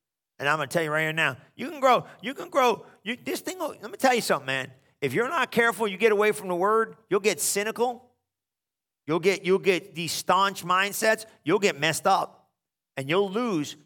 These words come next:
you'll lose w-, you'll lose your, your relationship understanding. And you'll start walking through, uh, you'll be a Christian walking through the world making excuses because of people's performance. I'm gonna say that again 'cause somebody needs to hear that. See, your problem is this.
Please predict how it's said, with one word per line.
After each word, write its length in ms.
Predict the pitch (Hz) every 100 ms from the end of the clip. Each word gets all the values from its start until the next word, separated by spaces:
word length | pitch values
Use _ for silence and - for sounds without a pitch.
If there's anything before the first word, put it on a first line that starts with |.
| -
you'll 220 | 190 196
lose 400 | 214 185 147 - _ _ -
w-, 260 | 123 135
you'll 160 | 160 190
lose 320 | 185 196 131
your, 340 | 151 147 147 -
your 120 | 143
relationship 800 | 143 143 170 - 156 - 127 - -
understanding. 680 | 139 131 123 - 113 104 101 _ _ _ _ _ _ _ _ -
And 100 | 139
you'll 120 | 160
start 280 | - 180 147
walking 400 | 151 175 180 156
through, 240 | 170 165 -
uh, 60 | 160
you'll 160 | 160 170
be 100 | 170
a 80 |
Christian 500 | 131 208 208 170 156
walking 300 | 143 170 170
through 140 | 151 170
the 100 | 156
world 240 | 175 170
making 260 | 156 156 147
excuses 840 | 135 - - 226 - 123 107 - _ _ _ _ -
because 240 | 143 147
of 100 | 131
people's 320 | - 180 143 -
performance. 640 | 123 - 139 110 - _ _ _ _ _ _ _ _ -
I'm 80 |
gonna 140 | 214 220
say 200 | 214 214
that 140 | 190
again 300 | 147 170 143 104 _ _ -
'cause 140 | 131
somebody 300 | 190 190 147
needs 200 | 147 127
to 60 | 120
hear 180 | 147 151
that. 280 | 110 110 - - - -
See, 140 | 190
your 200 | 165 226
problem 360 | 220 214 185 151
is 80 |
this. 220 | 156 202